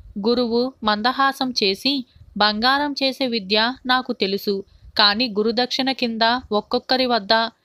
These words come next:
ఐదేసి బంగారు కాసులు తీసుకొని గాని ఆ విద్య చెప్పను. గురుదక్షిణ ఇచ్చుకుంటే కాని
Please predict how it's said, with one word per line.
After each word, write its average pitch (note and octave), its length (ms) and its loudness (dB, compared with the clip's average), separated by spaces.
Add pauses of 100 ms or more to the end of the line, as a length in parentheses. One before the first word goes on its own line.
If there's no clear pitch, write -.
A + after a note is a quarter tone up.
(220)
ఐదేసి B3 500 2
బంగారు G#3+ 500 0
కాసులు B3+ 420 0
తీసుకొని A#3 520 -2
గాని G3 460 2 (320)
ఆ B3+ 120 4
విద్య A#3+ 300 -2
చెప్పను. G3+ 580 -2 (360)
గురుదక్షిణ A#3 500 0
ఇచ్చుకుంటే B3+ 600 -2
కాని G#3+ 480 0